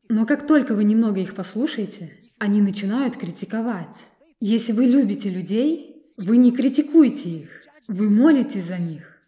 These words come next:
Если вы любите людей, вы не судите их даже в мыслях, потому что вы любите, как Бог любит. Вы молитесь за них и помогаете им. Как только вы судите кого-то, осуждение от сатаны.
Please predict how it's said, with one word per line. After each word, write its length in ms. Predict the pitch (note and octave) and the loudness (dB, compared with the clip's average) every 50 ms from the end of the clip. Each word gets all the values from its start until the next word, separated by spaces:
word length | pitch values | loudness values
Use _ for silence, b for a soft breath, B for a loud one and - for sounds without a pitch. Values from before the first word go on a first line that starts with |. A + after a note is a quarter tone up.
| _ _ _ | _ _ _
Если 280 | - G#3 A#3+ B3 - C4 | -2 -2 0 0 0 2
вы 120 | A#3+ C#4+ | 4 4
любите 420 | C#4+ C#4 D4+ A#3+ G3+ G3+ - - G3 | 6 6 6 4 2 -2 -4 -6 -4
людей, 440 | G3+ A3+ G#3 G3+ A#3 G#3 F3 D3 C#3+ C#3+ - - _ _ _ - | -4 -4 -2 -2 -2 -4 -4 -6 -10 -16 -20 -20 _ _ _ -8
вы 180 | G#3+ F#3 A#3+ | 0 2 4
не 120 | B3+ C4 A#3+ | 4 4 4
судите 480 | B3 - - D#4+ D4+ D4+ A#3 G3+ G#3+ | 2 4 4 4 4 4 2 2 0
их 100 | G#3 F3+ | -4 -4
даже 240 | F3 G3+ G3 E3+ G3 | -4 -4 -4 -2 -2
в 60 | G#3 | 0
мыслях, 720 | G#3+ A3+ C4+ D#4 D4 - - - F3+ D#3 - - - - _ _ _ _ _ - | 4 6 6 6 6 4 2 -2 -10 -10 -12 -16 -20 -20 _ _ _ _ _ -10
потому 260 | G#3 G3+ - G#3 G#3 G3+ | -8 -4 -2 -2 -2 -2
что 140 | - - | -2 -4
вы 120 | G3 F3+ G3+ | -4 -2 -2
любите, 440 | F#3+ G3+ B3 C4 C4 B3 - - - | 0 0 0 0 0 -2 -4 -6 -8
как 220 | - G3 F3 F#3 | -8 -6 -6 -2
Бог 320 | G3 C4 C4+ - - - | 0 0 0 -2 -4 -8
любит. 420 | F#3 F3 E3+ D3 D3+ D3 - _ _ _ F#4+ D#4+ _ _ | -12 -12 -12 -12 -14 -18 -20 _ _ _ _ _ _ _
Вы 180 | - G3 G#3 A3 | -6 0 2 4
молитесь 500 | G#3+ A3+ C4 D#4+ E4 D#4+ - - A3 F#3+ | 6 6 8 8 8 8 6 4 -2 -4
за 100 | F3+ G3+ | -2 -2
них 300 | F#3+ F3+ F3 - - - | -4 -4 -6 -8 -10 -8
и 80 | G#3+ G3 | -8 -8
помогаете 800 | - G#3 F#3+ G3 G3+ G3 F#3+ B3 C4 A#3+ G#3+ F#3 - - - F3 | -6 -4 -4 -4 -2 -2 -2 -2 -2 -2 -4 -6 -8 -10 -10 -10
им. 220 | E3 D#3 D3 - - _ _ _ _ _ | -10 -10 -12 -16 -20 _ _ _ _ _
Как 200 | - A3+ A3 - | -6 -6 -4 0
только 300 | - D4 D4 C4 - - | 2 4 4 4 2 -2
вы 120 | F#3+ G3+ | -4 -4
судите 480 | F#3+ - - C4 D#4 C#4 C4+ A#3+ - G#3 | -4 -2 2 2 2 2 2 0 -4 -6
кого-то, 520 | - G3+ F#3+ E3+ E3+ E3 D#3+ - E3 D3+ - - _ _ _ _ | -6 -6 -6 -6 -8 -8 -10 -12 -14 -16 -16 -18 _ _ _ _
осуждение 640 | - G3+ - - G#3 F#3+ F3 F#3 B3+ D4+ D4 C4+ G#3 | -8 -8 -6 -4 -4 -4 0 4 6 6 6 6 4
от 220 | - - G3 G3 - | 0 -4 -6 -8 -8
сатаны. 840 | - G#3 G#3+ A#3+ B3 B3 B3 A3 F3+ D#3 - - - - _ _ | -8 -6 -4 0 2 2 2 2 0 -4 -10 -14 -20 -20 _ _